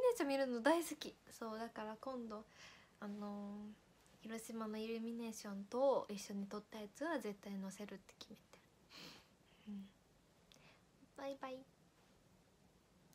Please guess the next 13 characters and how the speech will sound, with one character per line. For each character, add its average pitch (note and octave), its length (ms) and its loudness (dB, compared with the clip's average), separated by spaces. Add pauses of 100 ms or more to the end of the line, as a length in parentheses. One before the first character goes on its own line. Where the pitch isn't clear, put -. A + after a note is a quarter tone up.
(120)
お C#4 40 0
や E4+ 160 2
す - 100 -10 (760)
み。 B3+ 80 -6
い D4 160 -4
い C#4+ 40 0
夢 D#4 280 -4
見 D#4+ 160 -6
ろ D#4+ 160 -2
よ。 D#4 240 -10 (2500)
う - 20 -8
ー A#3 40 -6
ん。 B3+ 760 -12